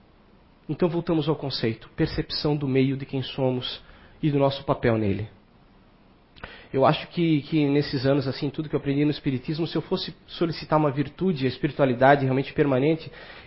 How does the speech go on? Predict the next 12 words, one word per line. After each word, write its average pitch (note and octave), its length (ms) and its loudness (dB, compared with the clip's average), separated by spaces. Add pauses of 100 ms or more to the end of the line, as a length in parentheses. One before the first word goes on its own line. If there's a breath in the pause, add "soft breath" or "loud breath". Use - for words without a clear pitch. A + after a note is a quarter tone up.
eu D3 100 4
creio D#3+ 220 4
que - 80 -8
seria D#3 240 2
a - 20 2
lucidez. C#3+ 800 -4 (1200)
A - 60 -10
capacidade C#3 600 2
de - 40 -4
ter D#3 100 2
lucidez, D#3 720 -2
sabe, D#3+ 220 6